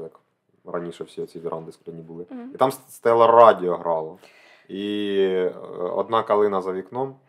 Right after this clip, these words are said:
Speaker 1: була кожен божий день. І це
Speaker 2: Так.
Speaker 1: так, як зараз пам'ятаю.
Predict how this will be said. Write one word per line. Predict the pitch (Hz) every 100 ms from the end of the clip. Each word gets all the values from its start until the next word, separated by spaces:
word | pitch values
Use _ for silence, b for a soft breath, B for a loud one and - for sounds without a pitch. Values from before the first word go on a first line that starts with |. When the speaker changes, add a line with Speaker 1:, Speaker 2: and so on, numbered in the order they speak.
| _ _ _ _ _ _ _
Speaker 1:
була | 95 98 98 - -
кожен | 120 127 131 120 104
божий | 95 98 92 92
день. | 85 80 80 - _ -
І |
це | 85 87
Speaker 2:
Так. | 85 208 214 -
Speaker 1:
так, | 92
як | - 87
зараз | 85 -
пам'ятаю. | 87 85 - 82